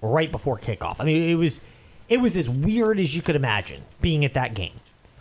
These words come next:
But here, here's the thing. Liberty, James Madison, and Old Dominion, none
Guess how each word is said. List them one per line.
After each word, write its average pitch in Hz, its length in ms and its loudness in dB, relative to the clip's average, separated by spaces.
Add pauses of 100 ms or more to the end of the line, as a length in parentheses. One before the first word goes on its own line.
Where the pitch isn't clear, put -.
(580)
But 349 380 4
here, 381 240 4
here's 330 180 4
the 339 80 -2
thing. 285 340 0 (720)
Liberty, 381 520 4
James 240 440 0
Madison, 226 420 2
and 190 140 -2
Old 185 180 2
Dominion, 156 340 -2
none 349 320 4